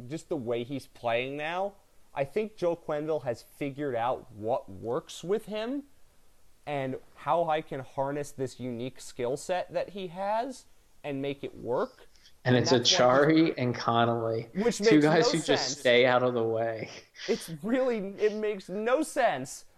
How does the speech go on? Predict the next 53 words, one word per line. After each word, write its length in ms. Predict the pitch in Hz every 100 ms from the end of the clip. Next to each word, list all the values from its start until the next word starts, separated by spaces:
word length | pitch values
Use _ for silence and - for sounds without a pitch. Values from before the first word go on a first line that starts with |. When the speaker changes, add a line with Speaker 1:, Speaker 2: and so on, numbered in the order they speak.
| -
Speaker 1:
but 180 | 156 208
Speaker 2:
I 20 |
Speaker 1:
it, 40 | 160
Speaker 2:
mean 200 | 165 165
Speaker 1:
it 120 | 170
has 160 | 202
worked. 520 | 175 220 226 131 - -
And 140 | 175 165
that's 200 | 202 247
why 120 | 240
Joe 200 | 196 196
Quenneville's 400 | 196 156 160 156
an 80 | 165
amazing 380 | 139 131 165 180
coach, 340 | 190 113 -
because 360 | 151 - 143 120
would 160 | 160 190
you 80 |
have 120 | 185 -
ever 260 | 175 180 214
thought 360 | - 165 123
that 200 | 135 131
that 240 | 147 151 170
was 160 | 180 147
the 100 | 170
line 480 | 160 151 113 104 104
that 120 | 123
would 120 | 127
make 160 | 123 110
Vincent 440 | 120 127 120 143 -
Trocheck 400 | 120 117 113 107 -
look 200 | 135 -
Speaker 2:
Yes, 320 | 107 - - _ _ -
Speaker 1:
good? 60 | 151
Speaker 2:
hundred 240 | 180 170
percent. 400 | 165 - 50 - _ _ _ _ _ _ -
Speaker 1:
And 240 | 170 170
Speaker 2:
I 40 | 156
mean, 200 | 170 170
we 120 | 180
talked 300 | 175 185 175
about 200 | 147 127
it. 100 | 131
He 120 | 156
needs 280 | 165 170 170
guys 400 | 139 127 135 127
that 500 | 117 110 - 120 113
don't 360 | 127 131 147 - 147
need 380 | 127 123 123
the 80 | 117
puck 380 | 113 123 113 -
that 160 | 107 110
much, 360 | 104 95 -